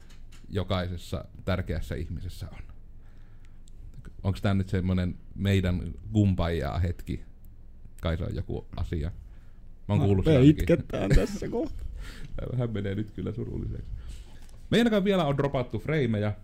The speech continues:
Speaker 1: joten mä vaan luotan, että tää ehkä toimii. Mutta mä hetken häärin tossa tämän live-jutun kanssa, että toimihan se varmasti,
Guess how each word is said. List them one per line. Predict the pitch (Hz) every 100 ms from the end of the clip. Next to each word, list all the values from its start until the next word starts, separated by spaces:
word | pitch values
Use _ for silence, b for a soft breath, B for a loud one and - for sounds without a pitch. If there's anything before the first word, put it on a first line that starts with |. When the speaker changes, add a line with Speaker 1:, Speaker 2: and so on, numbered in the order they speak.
| -
Speaker 1:
joten | - 107 104 -
mä | 107
vaan | 107 107
luotan, | 120 98 90
että | 92
tää | - 87
ehkä | 101 -
toimii. | 87 98 92 90 90 90 B B B -
Mutta | 104 - 113 95 - - - - -
mä | 120
hetken | 143 180 - 123 113
häärin | - 127 123 104 95
tossa | 98 -
tämän | 98 95 92 92
live-jutun | 107 113 95 92
kanssa, | 90 92 90
että | -
toimihan | 101 90
se | 87 107
varmasti, | 170 135 - 110